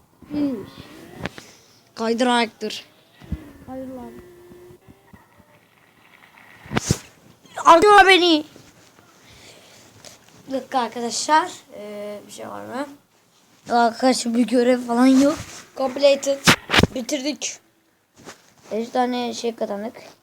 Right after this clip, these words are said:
Ne diyoruz? Next. Evet, bu normal biliyorsun. Next. Let's do some level iki. Evet, hemen geçelim.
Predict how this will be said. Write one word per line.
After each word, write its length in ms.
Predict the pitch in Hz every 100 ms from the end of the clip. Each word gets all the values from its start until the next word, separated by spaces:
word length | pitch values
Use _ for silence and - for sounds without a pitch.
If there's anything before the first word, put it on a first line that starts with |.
| _ _ _ _ _ - - - - - _ _ _ -
Ne 360 | 220 226 240 240
diyoruz? 280 | 226 214 - - - - - -
Next. 800 | 196 190 196 214 214 - - - - - - -
Evet, 120 | 196 175 190
bu 100 | 208
normal 300 | 202 190 190
biliyorsun. 400 | 202 196 - 208 214
Next. 480 | 214 - - - - - - - _ _ _ _ _
Let's 220 | 220 247 277
do 60 | 262 -
some 260 | 285 285 269 - - - _ _ -
level 280 | 262 254 285
iki. 300 | 269 269 277
Evet, 240 | 220 226 226 _
hemen 240 | 220 214 214
geçelim. 340 | 214 208